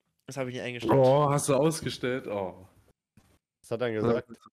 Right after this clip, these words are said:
Speaker 3: Oder was hast du gesagt?
Speaker 2: Ja,
Speaker 1: G G, Alter.
Speaker 2: G G.
Speaker 3: Ach, das. Ah, lol.
Speaker 1: Actually doch, müsste
Speaker 2: Schade.
Speaker 1: man gehört haben.
Speaker 3: Nee, hat man.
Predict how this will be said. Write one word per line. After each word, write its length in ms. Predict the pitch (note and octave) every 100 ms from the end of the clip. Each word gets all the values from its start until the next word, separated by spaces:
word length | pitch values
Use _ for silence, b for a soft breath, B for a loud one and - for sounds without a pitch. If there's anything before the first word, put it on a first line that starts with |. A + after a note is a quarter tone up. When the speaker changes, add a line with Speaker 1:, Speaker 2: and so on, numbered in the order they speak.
| _
Speaker 3:
Oder 80 | F#2+
was 160 | F#2+ -
hast 140 | G2+
du 60 | A#2
gesagt? 380 | G#2+ F#2 G2+ -
Speaker 2:
Ja, 300 | A2 G#2 A2
Speaker 1:
G 80 | A2
G, 100 | A#2+
Alter. 140 | B2
Speaker 2:
G 140 | A2+ B2+ C#3+
G. 120 | B2
Speaker 3:
Ach, 40 | -
das. 380 | B2+ A#2 - _ _
Ah, 180 | F#2 F2+
lol. 420 | F2 F2 E2+ E2 _ _ _ _ _ _ _ _ _ -
Speaker 1:
Actually 400 | C#3 - B3+ G3+
doch, 120 | G3 -
müsste 100 | E3
Speaker 2:
Schade. 120 | F3
Speaker 1:
man 80 | D#3+
gehört 240 | C3+ C3
haben. 240 | B2+ A2+ A2+ _ _ _ _
Speaker 3:
Nee, 180 | C3+ C3+
hat 160 | B2+ -
man. 280 | A2 G#2+